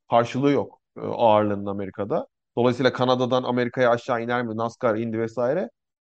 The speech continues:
Hiç beklenmiyor öyle bir şey olması. Yüksek ihtimalle bayağı ismini hatırlamayacağımız diğer isimlerden biri olacak.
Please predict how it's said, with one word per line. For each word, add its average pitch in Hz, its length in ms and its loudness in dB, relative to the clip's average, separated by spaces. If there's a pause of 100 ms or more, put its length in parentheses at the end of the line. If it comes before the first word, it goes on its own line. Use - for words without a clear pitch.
(100)
Hiç - 220 -6
beklenmiyor 98 600 -2
öyle 98 200 -6
bir - 40 -18
şey 107 140 -8
olması. 98 540 -6 (300)
Yüksek 143 320 0
ihtimalle 131 400 4
bayağı 131 300 8
ismini 139 260 -4
hatırlamayacağımız 127 800 -2
diğer 135 140 2
isimlerden 117 500 -4
biri 160 120 -2
olacak. 107 300 -4